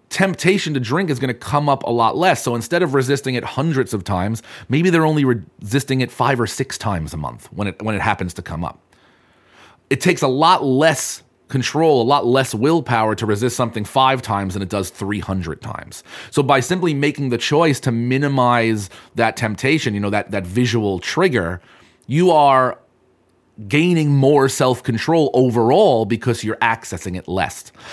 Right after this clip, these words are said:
I actually know someone who played video games a lot, and it was so much that it was affecting their marriage. And they were able to eliminate the constant need to play by simply putting the game system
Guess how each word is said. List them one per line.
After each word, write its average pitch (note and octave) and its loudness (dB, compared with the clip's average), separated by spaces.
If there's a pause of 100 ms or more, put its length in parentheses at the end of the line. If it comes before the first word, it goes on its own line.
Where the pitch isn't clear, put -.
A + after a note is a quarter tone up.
(180)
I F3 4
actually F#3 2
know C#3 2
someone B2+ 0
who A2 2
played G#2 -2
video A2+ 2
games F2+ -6
a F#2 -4
lot, F2 -4 (260)
and B2 -2
it A#2+ 0
was A#2 0
so C#3+ 2
much C3 0
that A2+ 0
it G#2 -2
was G2 -2
affecting F#2+ -2
their F2 -2
marriage. D2+ -6 (400)
And B2+ 2
they D#3 4
were G3+ 6
able F3+ 4
to E3 2
eliminate D#3+ 2
the A#2+ -2
constant C#3+ 0
need C#3+ 2
to B2 0
play D#3+ 2 (260)
by D3+ 4
simply G3+ 2
putting G3 2
the D3+ 2
game G3 0
system B2+ -2